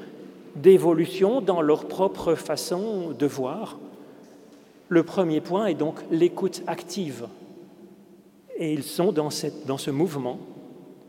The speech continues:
Et les deux frères vont plus loin en demandant à Jésus d'agir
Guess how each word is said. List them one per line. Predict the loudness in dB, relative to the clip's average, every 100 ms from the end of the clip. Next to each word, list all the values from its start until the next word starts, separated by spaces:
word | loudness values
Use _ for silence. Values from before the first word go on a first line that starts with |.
| -20 -20 -20 -2
Et | 4
les | 4
deux | 4 2
frères | 4 2 4
vont | 6 4
plus | 4 0
loin | 2 4
en | 6
demandant | 10 10 10 8 6
à | 6
Jésus | 2 2 2
d'agir | 0 2 2 2 -2 -2 -6 -8